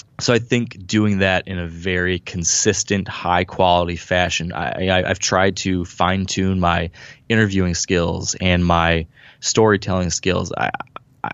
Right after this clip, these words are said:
I've tried to actually look at that as a, as a tool, not just a, a thing that I do, but as something that can be sharpened and improved. So I'm constantly reading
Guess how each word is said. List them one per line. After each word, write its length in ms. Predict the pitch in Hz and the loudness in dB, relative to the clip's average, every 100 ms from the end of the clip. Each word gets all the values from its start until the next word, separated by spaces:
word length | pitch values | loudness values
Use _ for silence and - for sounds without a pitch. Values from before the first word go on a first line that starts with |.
| - | -4
I've 140 | 98 | -2
tried 300 | - 139 127 | 0 2 2
to 120 | 107 | 2
actually 340 | 92 98 - 95 | 2 0 -2 -4
look 160 | 98 | -4
at 80 | 95 | -2
that 200 | 95 92 | 0 0
as 220 | 87 90 | -2 -4
a, 300 | 87 85 82 78 _ _ _ _ - | -4 -4 -6 -12 _ _ _ _ -10
as 160 | 92 | -6
a 60 | 82 | -6
tool, 600 | - - 107 110 110 - | -4 2 4 4 2 0
not 260 | 101 98 95 | 0 -2 -2
just 260 | 98 - | -4 -4
a, 220 | - - 92 | -4 -6 -6
a 40 | |
thing 260 | 90 104 98 | -2 0 0
that 120 | 90 | 0
I 80 | 85 | -4
do, 320 | 85 98 117 | 0 2 2
but 140 | 110 | 2
as 120 | 92 | 2
something 340 | 90 101 90 87 | 2 -2 -2 -2
that 120 | 87 | -2
can 200 | 90 82 | -2 -2
be 440 | 82 87 87 85 - - - | 0 0 0 -2 -6 -14 -8
sharpened 680 | - 98 90 - 69 64 - | -2 2 2 0 -6 -8 -8
and 140 | 98 | -4
improved. 580 | 90 82 - 92 82 78 | -2 -4 -2 0 0 -2
So 160 | - 92 | -2 0
I'm 80 | 87 | 0
constantly 640 | - 95 90 - 92 87 | 0 0 0 -2 -2 -2
reading 580 | 85 92 95 95 92 | -2 0 2 2 0